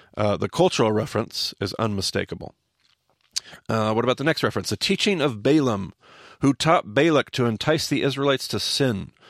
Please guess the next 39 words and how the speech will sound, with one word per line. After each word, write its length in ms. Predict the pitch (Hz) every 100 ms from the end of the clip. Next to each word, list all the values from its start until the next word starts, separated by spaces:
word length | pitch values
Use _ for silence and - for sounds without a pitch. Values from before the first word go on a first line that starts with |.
| - - -
so 120 | 113
that 220 | 117 -
they 220 | 120 127 -
ate 180 | 139 -
food 340 | - 156 127
sacrificed 540 | - 147 135 123 123 -
to 140 | -
idols 380 | 131 127 107 -
and 160 | 101
committed 420 | - 104 131 117 -
sexual 580 | - 143 - 139 123 -
immorality." 680 | 117 110 107 107 107 - - _ _ _ _ - - - _ -
Uh, 220 | 110 104
we've 120 | 104
talked 240 | - - -
about 220 | 120 107
the 80 | 104
whole 140 | 113
Balaam 420 | 98 113 120 104
issue 380 | 90 101 135 170 120
with 300 | 107 - 92
Jude, 460 | 104 101 110 -
with 160 | - 101
Second 360 | - 113 101
Peter. 380 | 101 104 110 156 - - - -
We've 120 | 110 110
already 200 | 110 104
talked 240 | 113 107
about 220 | 104 107
that. 140 | - 127
We 60 |
talked 180 | 117 120
about 100 | 120
how 60 | 120
it 100 | 104
came 160 | 120
from 140 | 104 107
the 60 |
Midrash, 680 | 101 101 107 120 160 - -